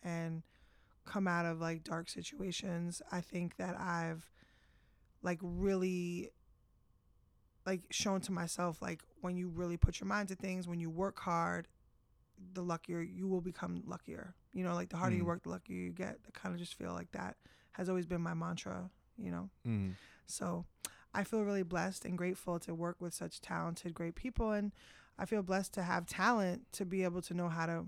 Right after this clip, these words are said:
Speaker 1: work with them,
Speaker 2: Mm.
Speaker 1: you know?
Speaker 2: Now, what's been the most humbling experience that you've had?
Speaker 1: I mean, definitely, uh, one, losing my dad.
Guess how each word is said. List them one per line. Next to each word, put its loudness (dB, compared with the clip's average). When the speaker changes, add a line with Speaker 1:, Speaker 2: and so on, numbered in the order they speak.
Speaker 1:
work -4
with -2
them, -2
Speaker 2:
Mm. 6
Speaker 1:
you -2
know? -4
Speaker 2:
Now, 6
what's 8
been 6
the 4
most 6
humbling 2
experience 0
that -2
you've -4
had? -2
Speaker 1:
I 4
mean, 8
definitely, 6
uh, 4
one, 4
losing 4
my 2
dad. 0